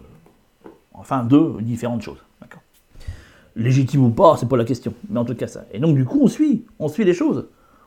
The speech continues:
On nous dit, « Fais ci, fais ça, fais autre chose, non, fais plus ci, fais plus ça. Ah, maintenant il faut ci, maintenant il faut ça. » Et on les suit. Et pourtant, est-ce qu'ils ont raison ? Et pourtant, on le fait.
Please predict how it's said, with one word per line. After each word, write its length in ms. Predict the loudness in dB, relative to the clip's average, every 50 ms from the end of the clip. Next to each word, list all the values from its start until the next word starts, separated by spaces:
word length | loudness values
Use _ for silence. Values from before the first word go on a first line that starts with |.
| _ _ -4
On 60 | -2
nous 100 | 0 2
dit, « 140 | 2 0 0
Fais 140 | 0 -2
ci, 240 | -4 0 2 2 2
fais 140 | 2 0 -4
ça, 260 | -4 -4 -4 -2 -4
fais 120 | -2 -2 -4
autre 120 | -4 -2
chose, 240 | -2 -2 -2 0 -2
non, 160 | 0 -2 0
fais 100 | -2 -2
plus 140 | -2 -2 -6
ci, 200 | -4 -2 -2 -2
fais 100 | -2 -2
plus 120 | -4 -6
ça. 260 | -6 -4 -6 -6 -6 -10 -18 -10 -2
Ah, 160 | 0 0 0 0
maintenant 220 | -2 -6 -4 -4
il 80 | -4 -2
faut 140 | -2 -4
ci, 140 | -4 -2 -4
maintenant 200 | -4 -4 -4 -4
il 40 | -4
faut 120 | -4 -6
ça. » 240 | -8 -6 -8 -10 -10 _ _ _ _ _ _ _ _ -8
Et 40 | -6
on 60 | -2
les 80 | -2 -2
suit. 320 | 0 2 0 0 0 0 -10 _ _ _ _ _ _ _ _ _ _ _ _ _ _ _ _ _ _ _ _ _ _ _ _ _ _ _ _ _ _ _ _ _ _ _ _ _ -12
Et 60 | -10
pourtant, 260 | -10 -8 -8 -10 -10 -10 _ _ _ _ _ _ _ _ _ _ _ _ _ _ _ _
est-ce 120 | -20 -18 -6
qu'ils 160 | -2 -2 0
ont 40 | 0
raison ? 200 | 0 -2 -4 -8 -12 _ _ _ _ _ _ _ _ _ _ _ _ _ _ _ _ _ _ _ -16
Et 60 | -16
pourtant, 180 | -14 -8 -4 -2
on 40 | -2
le 80 | 0
fait. 280 | 0 0 -2 -2 -6